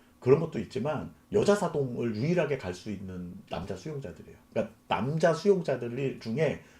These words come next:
유일하게 여사-, 여자 사동 방을 갈 수 있는 사람들이 요 영선입니다. 왜냐면은 여사동 같은 경우는 고장 나면은 영선들이 가서 다 고쳐주거든.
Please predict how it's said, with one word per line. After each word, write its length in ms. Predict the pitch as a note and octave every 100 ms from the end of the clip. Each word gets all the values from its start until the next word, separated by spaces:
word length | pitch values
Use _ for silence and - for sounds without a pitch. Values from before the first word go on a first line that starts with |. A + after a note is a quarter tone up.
| -
유일하게 580 | A2 G#3+ A3 F#3+ E3+ B2+
여사-, 380 | G2+ B2+ A#2+ G#2+
여자 280 | G#2+ A#2+ C3+
사동 400 | B2+ A#2 A2+ G#2
방을 260 | F#2 G#2
갈 160 | G2+ F#2+
수 160 | - A2
있는 200 | G2 G2
사람들이 480 | C3+ B2 A2+ G#2
요 120 | F2+ F2
영선입니다. 720 | F#2 A#2+ A#2+ F2 E2 G#2+ - - -
왜냐면은 540 | B2+ D3 C#3+ E3 C3+ - - - -
여사동 460 | G#2+ C#3 F3+ E3+ D3
같은 280 | C3 A2+ G#2
경우는 500 | G2 F#2 C#3 G#2+ D#2+ - _
고장 360 | G#2+ A#2 - G3+
나면은 540 | C3 G#2+ B2 C3 D#2+ -
영선들이 460 | G#2+ B2 E3+ E3 C#3+
가서 180 | A2+ G#2
다 80 | F#2+
고쳐주거든. 680 | F2+ - - F2 - E2